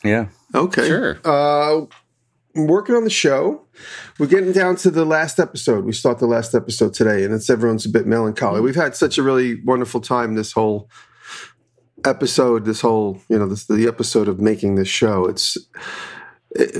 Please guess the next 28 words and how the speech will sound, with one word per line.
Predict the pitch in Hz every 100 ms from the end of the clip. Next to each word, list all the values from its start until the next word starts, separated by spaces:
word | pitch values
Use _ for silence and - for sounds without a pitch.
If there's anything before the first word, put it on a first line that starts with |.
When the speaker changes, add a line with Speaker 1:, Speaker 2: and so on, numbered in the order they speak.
| -
Speaker 2:
everybody | 143 151 131 123 120
just | 113 - -
laughs | 120 110 110 -
and | 113
just | 110 -
says, | 110
"This | 117 117
is | 113
either | 120 113
gonna | 110
be | 107 107
the | 107
hugest | 117 110 -
flop | - 113 110 110 -
or | 107
the | 101
hugest | 107 104 107 -
hit," | 95 92
because | - - 101 107
we've | 107
had | 110
so | 104 113
much | 113
fun | - 117 101
making | 101 110 139
it. | 151 156 - -
Speaker 1:
Hmm. | 87 - -
Speaker 2:
And, | 107 101 98 95